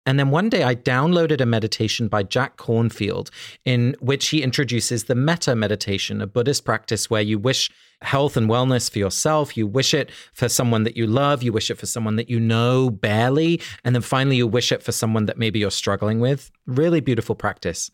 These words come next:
And there was a phrase that he used that has stayed with me forever. And he says, "May I be as happy and as healthy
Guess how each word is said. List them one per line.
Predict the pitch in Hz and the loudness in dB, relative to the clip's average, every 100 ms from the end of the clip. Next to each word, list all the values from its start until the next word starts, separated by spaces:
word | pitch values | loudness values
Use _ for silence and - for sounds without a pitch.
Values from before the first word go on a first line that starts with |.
| _ - - - - | _ -20 -20 -20 -2
And | 139 | 0
there | 156 | 2
was | 170 | 2
a | 170 | 0
phrase | - - 202 233 214 | -2 -4 0 2 2
that | - - | 0 -4
he | 147 | -2
used | 135 139 117 | 2 2 0
that | - | -2
has | 104 113 | -4 -4
stayed | - 139 147 165 | -2 0 0 0
with | 131 - | -2 0
me | 113 | -4
forever. | - 113 117 113 101 110 - - - _ | -2 0 0 0 -6 -8 -14 -20 -20 _
And | 135 123 | -2 0
he | 135 | 0
says, | - 170 165 165 - - _ _ - | -2 0 2 0 -2 -12 _ _ -4
"May | 117 131 | 0 2
I | 131 | 0
be | 123 123 | 0 0
as | 117 - | 0 -2
happy | - 156 - 175 165 - | -2 -4 0 -2 -2 -4
and | 110 107 | -2 0
as | - | 0
healthy | - 139 135 - 101 104 | -2 0 -2 0 -4 -4